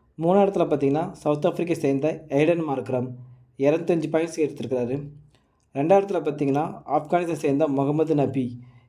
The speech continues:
இருநூத்தி பத்து பாயிண்ட்ஸ் எடுத்து-, எடுத்திருக்காரு. முதல் இடத்துல பார்த்தீங்கன்னா,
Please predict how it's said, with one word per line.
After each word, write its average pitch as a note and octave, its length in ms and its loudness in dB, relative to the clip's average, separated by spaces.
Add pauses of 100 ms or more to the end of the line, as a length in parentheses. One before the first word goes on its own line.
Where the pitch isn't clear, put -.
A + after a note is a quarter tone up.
(100)
இருநூத்தி D#3 340 0
பத்து D#3+ 200 0
பாயிண்ட்ஸ் D#3 340 0
எடுத்து-, C#3 160 0
எடுத்திருக்காரு. B2+ 560 -4 (960)
முதல் G3 340 4
இடத்துல - 20 -12
பார்த்தீங்கன்னா, D3+ 680 0